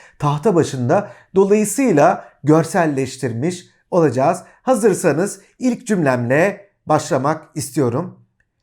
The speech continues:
Başlıyorum arkadaşlar. Ich heiße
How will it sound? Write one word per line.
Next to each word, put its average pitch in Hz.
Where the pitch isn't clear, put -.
Başlıyorum 220
arkadaşlar. 131
Ich 262
heiße 160